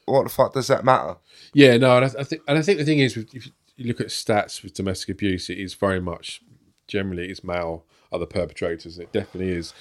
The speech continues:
Speaker 1: Yeah.
Speaker 2: But I think when it is the other way around, there's always a difficulty. But th-, we definitely, it is the perpetrators, unfortunately, are generally males. Um, but yeah, it is difficult when it's that kind of taboo. But if you look at a lot of the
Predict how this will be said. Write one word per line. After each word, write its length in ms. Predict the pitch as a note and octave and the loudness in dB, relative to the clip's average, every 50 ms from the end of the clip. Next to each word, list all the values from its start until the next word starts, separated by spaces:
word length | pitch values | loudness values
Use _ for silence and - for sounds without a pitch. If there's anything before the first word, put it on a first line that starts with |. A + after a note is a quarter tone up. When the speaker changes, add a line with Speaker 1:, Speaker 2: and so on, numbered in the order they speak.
| - - | -12 -6
Speaker 1:
Yeah. 160 | - G#2 F#2 - | -4 -4 -2 2
Speaker 2:
But 80 | G2+ | 2
I 60 | G#2 G#2 | 2 2
think 180 | - A2+ G#2+ | 2 0 0
when 120 | A2+ A2+ A2 | 2 0 2
it 80 | A2+ | 0
is 140 | A2+ A2 G#2+ | -2 0 2
the 80 | A2+ G#2 | 2 2
other 100 | G2+ G#2 | 2 2
way 80 | G2+ | 2
around, 300 | G2+ G2 G#2 G#2 G2 F#2+ F#2 | 2 4 2 2 2 0 -2
there's 180 | F#2+ F#2 - | -4 -2 -2
always 380 | G2 G2 G2 F#2+ F#2 F2+ - - - | -2 0 0 0 -2 -4 -6 -12 -18
a 40 | G#2+ | -14
difficulty. 560 | - - G2+ F#2+ - - - F#2 E2+ - B2 | -8 -8 -8 -8 -6 -6 -8 -6 -6 -6 -8
But 180 | - - G2+ G2 | -6 -6 -6 -6
th-, 100 | G2+ - _ _ | -8 -12 _ _
we 120 | B2 A#2+ A#2 | -4 -4 -2
definitely, 680 | A#2 - B2 A2+ - - A2 G2+ G2+ G2 F#2 F#2 - _ _ _ _ - - - _ _ _ _ _ | 0 0 0 0 0 -2 -2 0 0 -2 -4 -6 -10 _ _ _ _ -20 -20 -20 _ _ _ _ _
it 140 | - G#2+ G2 | -10 -4 -4
is 220 | G#2 G2+ G2 - - | -4 -4 -4 -6 -10
the 140 | _ A2 | _ -14
perpetrators, 640 | - - - G#2 F#2+ - - - - F#2 F2+ - - F#2+ | -10 -6 -4 -4 -4 -4 -6 -6 -4 -4 -4 -6 -8 -10
unfortunately, 540 | F2+ F#2 - - F2+ F2 - - - F2 | -10 -8 -8 -8 -8 -8 -10 -12 -16 -16
are 60 | D#2+ - | -10 -8
generally 320 | - F#2 F2+ F2 F2 F2+ | -6 -6 -6 -8 -10 -8
males. 580 | F2+ F2+ E2+ E2 E2 E2 E2 E2+ E2+ - - - - | -8 -8 -6 -6 -6 -8 -8 -8 -10 -14 -18 -12 -8
Um, 380 | G2+ F2+ E2+ E2+ E2 E2 E2 - _ _ _ _ _ _ - | -6 -4 -4 -4 -6 -8 -10 -14 _ _ _ _ _ _ -4
but 100 | A2 A2+ | -2 0
yeah, 80 | A#2 | 0
it 80 | A#2+ B2+ | 0 0
is 80 | B2+ | 0
difficult 580 | - C#3 B2+ - - G#2+ G2 - A2 G2+ F#2 F2+ | 0 0 -2 0 -2 -4 -2 0 0 0 0 -2
when 140 | G2+ G2 F#2+ | -4 -8 -8
it's 160 | F#2+ - - | -8 -10 -12
that 220 | - - F2+ - - | -8 -8 -8 -8 -6
kind 160 | - G2+ F#2+ | -6 -6 -6
of 80 | F2+ F2+ | -6 -6
taboo. 340 | - G2+ - G#2+ G2+ F#2+ E2+ | -8 -2 0 0 0 0 0
But 120 | - - A2+ | -2 -6 -4
if 80 | - | -2
you 80 | B2 B2 | 0 2
look 160 | C3 B2 - | 2 0 0
at 60 | G#2 G#2 | -2 -4
a 40 | |
lot 100 | G#2 G#2+ | -4 -4
of 60 | - G2 | -2 -4
the 120 | G#2 G2+ | -4 -4